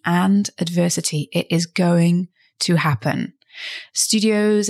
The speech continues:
that were seemingly extremely successful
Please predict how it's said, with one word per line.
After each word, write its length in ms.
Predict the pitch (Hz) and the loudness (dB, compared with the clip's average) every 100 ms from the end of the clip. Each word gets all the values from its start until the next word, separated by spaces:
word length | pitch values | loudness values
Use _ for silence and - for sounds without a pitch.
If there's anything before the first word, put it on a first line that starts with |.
| - | -2
that 160 | 170 - | -4 -2
were 100 | 175 | -2
seemingly 760 | - - 180 180 175 170 160 | -2 0 0 2 2 2 0
extremely 1200 | - - - - - 185 175 196 220 226 226 220 - | -2 -4 -2 -2 0 0 2 2 2 2 2 0 -2
successful 960 | - 202 - 220 - - 156 151 190 | -4 -4 -4 -2 -4 -2 0 0 -2